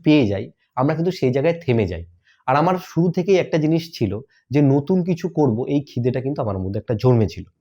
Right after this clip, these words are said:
ছোটবেলা থেকে। আমি শুরুর দিকে ভিডিও করতাম মাঠে, আমাদের এখান থেকে কিছুটা যাওয়ার পরেই একটা মাঠ আছে। সেই মাঠে গিয়ে আমি কি করতাম,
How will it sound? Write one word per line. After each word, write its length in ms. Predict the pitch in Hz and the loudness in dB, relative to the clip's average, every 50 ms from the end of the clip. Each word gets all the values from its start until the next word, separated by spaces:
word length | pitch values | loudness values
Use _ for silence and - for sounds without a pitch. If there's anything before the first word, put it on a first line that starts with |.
| _ | _
ছোটবেলা 400 | - - 175 165 135 117 101 92 | -2 0 2 4 4 4 2 0
থেকে। 220 | 82 85 82 - - _ _ _ _ _ | -2 -6 -12 -14 -18 _ _ _ _ _
আমি 220 | - 143 175 226 | 0 2 2 2
শুরুর 320 | 220 - - 175 196 190 175 | 2 2 2 4 4 4 4
দিকে 180 | 185 196 220 | 4 4 4
ভিডিও 300 | 190 123 120 120 139 147 | 2 2 2 2 2 2
করতাম 380 | 143 160 143 139 185 185 185 165 | 2 0 -4 -4 -4 -4 -2 0
মাঠে, 440 | 120 107 101 95 - - 82 78 - _ _ - | 0 0 0 -2 -4 -8 -12 -12 -14 _ _ -14
আমাদের 340 | - 113 107 113 120 123 131 | -8 -6 -4 -4 -2 -2 -2
এখান 200 | 127 117 131 127 | -2 -2 -2 -4
থেকে 140 | 123 131 135 | -4 -4 -4
কিছুটা 320 | 135 131 113 - 127 143 | -4 -6 -8 -8 -6 -4
যাওয়ার 300 | 135 110 104 101 107 110 | -4 -2 -2 -2 -4 -4
পরেই 300 | 113 - 160 127 98 104 | -4 -4 -4 -4 -4 -6
একটা 180 | 117 120 - 120 | -8 -8 -6 -4
মাঠ 320 | 113 101 101 98 98 82 | -2 0 0 0 -2 -2
আছে। 240 | 85 82 82 - - _ _ _ _ _ _ _ _ | -4 -8 -10 -12 -20 _ _ _ _ _ _ _ _
সেই 160 | _ - 175 | _ 0 2
মাঠে 360 | 170 131 117 110 107 - 165 175 | 2 2 0 -2 -2 -4 -4 -2
গিয়ে 200 | 160 165 160 123 | 0 0 2 2
আমি 120 | 110 117 | 0 -2
কি 140 | 117 143 127 | -4 -6 -6
করতাম, 420 | 120 110 95 80 - 101 120 - | -4 -4 -6 -6 -6 -10 -10 -10